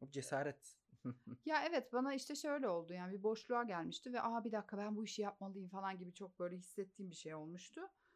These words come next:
Speaker 2: Ve zaten oyunculukla yaptığım için işte
Speaker 1: Hı hı.
Speaker 2: hani o da yardım oldu aslında falan.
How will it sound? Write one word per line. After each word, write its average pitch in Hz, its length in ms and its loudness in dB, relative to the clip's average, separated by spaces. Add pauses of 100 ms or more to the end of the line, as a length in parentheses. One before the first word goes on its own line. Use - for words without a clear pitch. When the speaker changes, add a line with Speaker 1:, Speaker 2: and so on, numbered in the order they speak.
(140)
Speaker 2:
Ve 254 100 10
zaten 277 240 2
oyunculukla 254 460 4
yaptığım 247 380 4
için 247 420 -4
işte - 160 -6
Speaker 1:
Hı 208 40 -2
hı. 214 40 0
Speaker 2:
hani 208 200 0
o 214 160 0
da 185 80 6
yardım 165 380 4
oldu 170 240 -6
aslında - 320 -10
falan. 294 300 -8